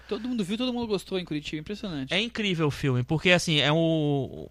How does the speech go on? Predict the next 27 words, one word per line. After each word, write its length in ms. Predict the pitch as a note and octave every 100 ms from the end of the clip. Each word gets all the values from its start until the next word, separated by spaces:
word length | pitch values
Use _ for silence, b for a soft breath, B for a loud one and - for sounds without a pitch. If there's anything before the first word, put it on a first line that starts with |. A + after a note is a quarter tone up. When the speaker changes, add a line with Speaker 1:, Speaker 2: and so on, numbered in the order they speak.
| -
Speaker 2:
são 260 | A#2 E3 D#3
dois 240 | F3 G#3
cineastas, 680 | - E3+ B2+ D3 F#3+ F3 D3
é, 120 | C#3
um 340 | A#2 C#3+ D#3+
deles 560 | D#3+ D3 C#3 C3 B2 - D3+
encontra 540 | D#3 - D#3 F#3 E3
essa 140 | D3 D3+
menina 360 | C#3+ C#3 C3
no 80 | C3
meio 120 | C#3
da 80 | D3
rua, 240 | C3 C#3 C3+
a 40 |
Ana. 440 | A#2+ C3 E3 A#3 -
Ela 280 | C3+ C3+ B2+
é, 80 |
tem 180 | A#2+ C3+
dezesseis 420 | C3 C3+ E3 D#3+
anos, 160 | D3 D#3
ela 120 | D3
tá 120 | C#3+ C#3+
grávida 520 | C3+ C3 C#3+ C#3 C3
de 560 | B2 A#2 A2+ G#2+ A2 B2+ - -
alguns 300 | A2+ A2 B2
meses 320 | A2+ B2+ C3
já. 260 | A#2+ B2+